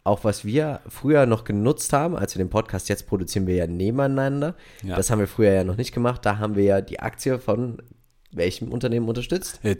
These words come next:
Speaker 2: Teamviewer. Zumindest haben wir die kostenlose Variante genutzt, aber dennoch. Teamviewer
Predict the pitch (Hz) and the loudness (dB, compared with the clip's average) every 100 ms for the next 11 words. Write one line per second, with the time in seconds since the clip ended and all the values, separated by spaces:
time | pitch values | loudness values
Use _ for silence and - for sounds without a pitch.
0 | - - 185 214 - 80 78 69 113 - | -6 -2 0 0 -4 -6 -6 -6 -8 -2
1 | 107 110 - - 110 107 95 101 101 120 | 2 2 0 2 2 2 2 2 2 0
2 | 113 104 113 110 117 120 120 - - 98 | 0 0 0 -2 -2 -4 -6 -8 -6 -2
3 | 110 95 - - 165 175 - 147 147 135 | 0 -2 -4 -4 -2 -2 -2 2 4 2